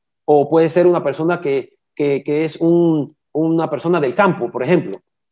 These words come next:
que hay, que, que, que, que habían, eh, habían varios que, eh, tenían esa figura. Eh, la edad también, hay profetas que ya estaban casados, tenían hijos, y otros que son jóvenes como Jeremías, ¿no? Y, eh, pero, eh, su forma de ser, lo importante es que él tenía que ser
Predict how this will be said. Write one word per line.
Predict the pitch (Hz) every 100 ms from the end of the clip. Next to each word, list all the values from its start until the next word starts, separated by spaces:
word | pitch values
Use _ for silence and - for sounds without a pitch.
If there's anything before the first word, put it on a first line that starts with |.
| _
que | 147
hay, | 143 143 123
que, | 135 135
que, | 143 131 120
que, | 131 120
que | 123
habían, | 127 143 143 143
eh, | 123 117
habían | 123 147 147 139
varios | 143 156 151 - _ _
que, | - 165 170
eh, | 143 123
tenían | 139 139 147
esa | 139
figura. | 143 175 165 113 - _ _ _
Eh, | 139 143 139
la | 143 139
edad | 160
también, | 160 160 175 175 120 120
hay | 131
profetas | 143 139 151 -
que | 135
ya | 120
estaban | 143 139
casados, | - - 156 170
tenían | 139 123 135
hijos, | 175 180 202 - _ _ _ _
y | 180 185
otros | 170 175 165
que |
son | 147 147
jóvenes | 165 165 175
como | 160 127 113
Jeremías, | 117 139 160 101
¿no? | 139 170 _ _ _ _ _ _ - _
Y, | 147 185 185 - _ _ _
eh, | 135 135 127
pero, | - 196 202 -
eh, | 135 135
su | 143
forma | 165 190 175
de |
ser, | 139 190 170
lo |
importante | 151 139 143 165 175 156
es | 147
que |
él | 175 -
tenía | 143 156 180 185
que | 131
ser | - 170 170 -